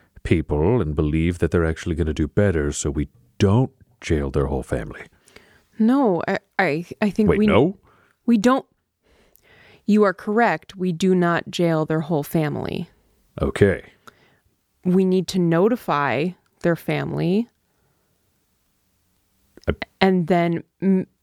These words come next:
Speaker 2: maybe
Speaker 1: Yeah, I don't think, I don't think we can secretly jail one of the five generals
Speaker 2: the,
Speaker 1: of this army.
Speaker 2: I know, that's what I'm saying. I just, I just, I, we need to be transparent about it from the get-go.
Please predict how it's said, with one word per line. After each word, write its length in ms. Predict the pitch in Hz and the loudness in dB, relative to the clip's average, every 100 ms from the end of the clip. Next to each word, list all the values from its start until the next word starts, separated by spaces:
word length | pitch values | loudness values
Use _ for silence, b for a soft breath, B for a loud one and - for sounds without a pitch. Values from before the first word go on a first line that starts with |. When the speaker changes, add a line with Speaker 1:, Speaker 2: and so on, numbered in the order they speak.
| - | -2
Speaker 2:
maybe 200 | 185 185 | 2 4
Speaker 1:
Yeah, 100 | 92 | 4
I 40 | 98 | 4
don't 100 | 120 | 2
think, 160 | 117 - | 0 0
I 60 | |
don't 120 | 104 117 | 2 2
think 120 | 107 | 0
we 80 | 104 | -2
can 120 | 92 | -4
secretly 520 | - 104 - 78 80 | 0 0 0 0 0
jail 240 | 78 73 71 | 0 -2 0
one 140 | 78 | -2
of 80 | 73 | -4
the 60 | 80 | -2
five 320 | - 71 - | 0 -2 -2
generals 420 | 71 - - 196 | -2 0 -2 0
Speaker 2:
the, 60 | 226 | -2
Speaker 1:
of 60 | |
this 120 | - | -2
army. 220 | - - - | -6 -4 0
Speaker 2:
I 100 | 262 | 2
know, 220 | 269 214 | 2 0
that's 180 | 190 208 | 0 0
what 80 | 233 | 0
I'm 100 | 214 | 0
saying. 280 | - 214 170 | 0 0 0
I 80 | |
just, 180 | 170 196 | -2 -2
I 160 | - 190 | 0 0
just, 240 | 175 180 - | -2 -4 -2
I, 120 | 185 - - | -2 -2 -6
we 200 | 185 190 | 0 0
need 160 | 185 | 0
to 60 | 175 | 0
be 140 | 185 | -2
transparent 920 | - - 196 170 - - 220 208 180 | -2 -2 0 0 -2 0 2 0 -4
about 300 | 165 156 147 | -4 -2 -2
it 240 | 147 147 - - | -2 -4 -8 -12
from 220 | - 147 | -8 -4
the 80 | 151 | 0
get-go. 580 | 175 143 - 120 64 | 0 0 -4 -6 -6